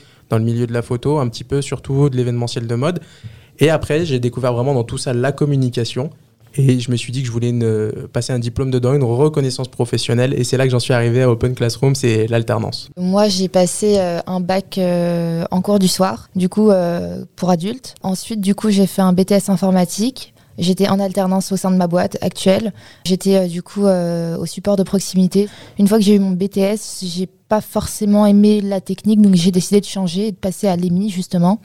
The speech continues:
Speaker 2: et, euh, de passer un bachelor marketing digital. J'ai eu mon bachelor et j'ai décidé de changer, enfin de continuer bien évidemment, mais de changer encore une fois. Et, euh, je voulais quelque chose de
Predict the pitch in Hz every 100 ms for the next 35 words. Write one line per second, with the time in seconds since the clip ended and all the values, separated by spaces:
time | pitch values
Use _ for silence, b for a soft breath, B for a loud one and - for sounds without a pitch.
0 | B B B B B - 208 190 175 170
1 | 170 170 170 170 185 185 - 190 180 185
2 | - 185 180 180 - 185 190 180 175 175
3 | 190 196 233 226 - 196 202 202 185 -
4 | 185 190 214 - 185 180 180 - 185 -
5 | 196 190 180 196 196 175 196 - 202 185
6 | 185 175 170 185 208 196 175 180 175 180
7 | 175 185 175 196 202 B B B - 185
8 | 180 180 185 185 170 - 190 190 - 196